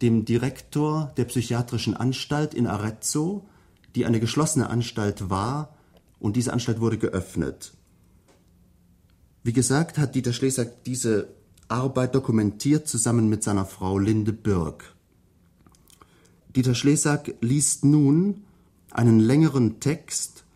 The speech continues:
aus einem in Vorbereitung befindlichen autobiografischen Roman unter dem Arbeitstitel Wiederkehr oder Zerstörung einer Biografie.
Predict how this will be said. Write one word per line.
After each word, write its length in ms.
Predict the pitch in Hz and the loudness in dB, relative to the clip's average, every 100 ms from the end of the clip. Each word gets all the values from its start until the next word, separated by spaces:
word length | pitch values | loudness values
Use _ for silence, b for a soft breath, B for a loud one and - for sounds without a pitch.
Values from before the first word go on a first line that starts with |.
| b b b - | b b b -4
aus 320 | 110 117 - | -2 -2 0
einem 360 | 113 117 113 - | 2 4 4 4
in 220 | 107 107 | 2 0
Vorbereitung 920 | - 156 120 98 92 92 - 117 120 | 2 2 2 0 0 -2 0 0 0
befindlichen 880 | 120 - 135 135 127 - 117 120 - | 0 0 0 -2 -4 0 0 0 -4
autobiografischen 1000 | 127 151 131 120 104 - 104 110 101 107 | -4 -2 -2 0 0 0 -4 -2 -2 0
Roman 800 | 95 95 90 87 107 151 190 b b b b b b b _ _ _ _ - | 2 2 2 2 0 0 -2 b b b b b b b _ _ _ _ -4
unter 220 | 123 117 | -2 0
dem 180 | 113 - | -2 -2
Arbeitstitel 1080 | 131 135 131 - - - 139 131 123 120 - _ - | -2 -2 -2 -4 -4 -4 -2 2 2 0 -6 _ -10
Wiederkehr 1040 | 107 143 143 123 - 110 104 120 139 - | -4 0 0 0 -4 -2 0 0 -4 -4
oder 480 | 113 113 104 101 101 | 0 0 2 -2 -2
Zerstörung 760 | - 107 - 120 123 117 113 | -4 -4 -2 0 2 2 0
einer 180 | 104 101 | 0 -2
Biografie. 880 | 92 98 95 - 101 - 90 78 | -2 -2 -2 -4 -10 -8 -8 -6